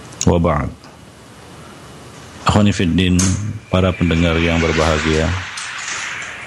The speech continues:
rahimani wa rahimakumullahu jami'an. Kita dapat bertemu di saluran ini. Untuk kajian hari ini, kita akan mengambil tema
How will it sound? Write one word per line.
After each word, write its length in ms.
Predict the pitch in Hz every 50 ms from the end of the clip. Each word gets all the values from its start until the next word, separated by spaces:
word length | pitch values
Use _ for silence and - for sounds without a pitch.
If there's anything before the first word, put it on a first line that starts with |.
| - - - - - - -
rahimani 720 | 98 92 87 92 92 90 87 85 85 87 87 92 90 87
wa 160 | 87 87 85 85
rahimakumullahu 960 | 85 85 - 82 85 85 85 82 82 - 85 85 82 80 78 78 78 78 78 78
jami'an. 480 | 80 78 78 78 78 78 78 80 87 92 90 - - - - - - - - - - - - - - - - - - - - - - - - - - - -
Kita 240 | - - 73 90 82
dapat 320 | 87 80 - 90 76 - - 87
bertemu 560 | 90 87 - 78 - 85 85 87 87 87 82
di 240 | 80 82 82 82 80
saluran 560 | - 82 80 85 82 82 80 80 80 76 -
ini. 320 | 80 78 78 82 82 85 90 87 - - - - - - - - - - - - - - - - - - - - - - - - - - - - -
Untuk 400 | 90 85 - 101 101 82 73 -
kajian 720 | - 82 82 78 85 82 78 78 78 78 78 78 80 78
hari 400 | 85 87 82 80 80 85 80 78
ini, 320 | 78 78 85 92 95 104 104 - - - - - - - - - - - - - - - - - - - - - -
kita 400 | 98 90 - 92 87 90 85 82
akan 220 | - - 90 87 85 85
mengambil 480 | 85 87 85 82 82 82 85 87 87 85
tema 640 | 87 - 78 76 80 82 82 85 87 87 87 87